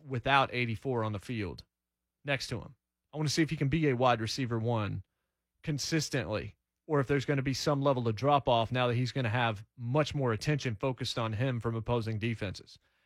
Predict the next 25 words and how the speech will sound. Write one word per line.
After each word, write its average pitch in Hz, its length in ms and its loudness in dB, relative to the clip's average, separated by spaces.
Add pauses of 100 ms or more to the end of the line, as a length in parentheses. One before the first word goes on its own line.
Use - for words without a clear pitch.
(120)
And 135 80 -4
number 147 180 2
ten, 196 480 4 (300)
and 170 180 2
really 220 320 8
he 214 180 0
might 233 260 4
be 170 100 4
harmed 156 400 4
just 151 180 0
because 143 320 2
there's 131 160 2
another 143 300 4
guy 123 240 4
that's 107 160 -6
almost 156 420 0
as 110 80 -2
good 143 300 6
that 101 100 -2
might 156 220 4
be 139 100 2
eleven, 117 460 2
is 120 140 0
Adam 120 220 4
Thielen. 107 380 -6